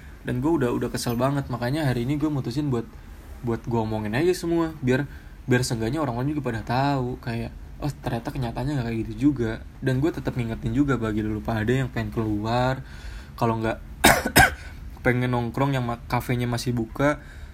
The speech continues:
ya lu tetep lah ngejalanin protokol kesehatan. Walaupun lu ngobrol nanti nggak pakai masker, tapi at least seenggaknya di jalanan tuh lu pakai masker. Lu nggak tahu kan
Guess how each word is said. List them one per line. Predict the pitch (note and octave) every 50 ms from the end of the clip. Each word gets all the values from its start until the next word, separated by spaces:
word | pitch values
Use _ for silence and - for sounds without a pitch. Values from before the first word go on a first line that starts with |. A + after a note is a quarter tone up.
| - - - -
ya | C3
lu | C#3+ F3
tetep | F3 D#3+ C3 - D3+ B2+
lah | C3+ B2+ A#2+ A2+ G#2 - -
ngejalanin | B2 A2 A#2 A#2 A#2 A2+ A2+ A2+
protokol | - - A#2 A#2 A2 A#2 A2+ G#2+
kesehatan. | A2 B2 A2+ A2+ G#2+ - A#2+ A2 G#2+ A2 B2
Walaupun | B2 B2 B2+ B2+ E3+ F#3+
lu | F#3+ D#3+
ngobrol | C3 G#2+ G#2+ A#2 A2+
nanti | A2 A2 A2+
nggak | A2+ A2 G#2 A2+ G#2
pakai | A2 A2
masker, | B2+ C#3 C3+ - - A#2 -
tapi | - B2 A#2 B2+ D#3 C3+ B2
at | A#2+
least | B2+ C#3+ D3 C#3 C3+
seenggaknya | A#2+ A#2 A2+ A2+ B2 D3 E3 F3+ - - - - - - - -
di | C#3 B2+
jalanan | A#2+ D3 B2+ A#2+ A#2 A2 A2+ A#2 C3+ D3+ D#3
tuh | F3+ F#3 F#3+
lu | F#3 -
pakai | - - - -
masker. | - A#2 A#2+ C#3 C3+ - - - A#2+ A#2 A#2 A#2 B2
Lu | C3 D3
nggak | D3+ C3+ -
tahu | C3 A#2+ A#2+ B2+ C3+ B2
kan | B2 B2 B2 A#2+ A#2+ A#2